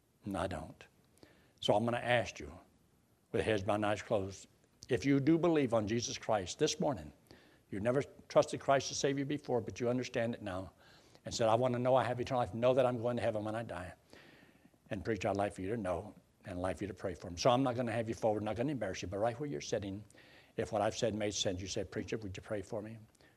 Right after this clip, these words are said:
Would you just slip your hand up very quickly, put it right back down? Is there anyone at all? Anyone at all? If you trust Christ right now, God saves you right now, gives you right now eternal life. And by trusting him, God gives you good salvation,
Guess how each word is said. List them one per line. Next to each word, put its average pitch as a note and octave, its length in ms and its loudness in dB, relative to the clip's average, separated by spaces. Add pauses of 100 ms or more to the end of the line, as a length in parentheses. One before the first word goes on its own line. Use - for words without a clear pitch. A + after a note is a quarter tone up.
(200)
Would A#2 100 -4
you C3 80 -2
just F#3+ 200 2
slip - 180 -2
your C3 80 0
hand A#2+ 100 -2
up G2+ 80 -8
very A2 120 -4
quickly, A#2+ 360 -6
put A#2 140 -6
it A2+ 60 0
right A2 120 2
back A2+ 180 -2
down? A2+ 200 -6
Is G#2+ 60 -12
there G2+ 100 -2
anyone B2 180 -4
at A#2+ 80 -6
all? D#2+ 240 -12 (720)
Anyone F#2 220 -4
at B2 40 -8
all? D#2 220 -14 (1300)
If - 140 -6
you B2+ 80 0
trust D3+ 240 4
Christ C#3+ 320 4
right C#3 180 4
now, C3 220 -2
God A#2 280 0
saves B2+ 300 0
you B2 80 0
right B2 180 2
now, C3 140 -2
gives A#2+ 300 0
you B2+ 100 0
right B2 260 0
now G2+ 280 -6
eternal G2+ 480 -6
life. F2 320 -12 (880)
And B2 200 0
by A#2+ 140 4
trusting D3+ 420 2
him, D3 200 -2
God A2+ 260 -2
gives G#2 220 -4
you A2 120 -8 (1160)
good F#2+ 180 2
salvation, F2 680 -4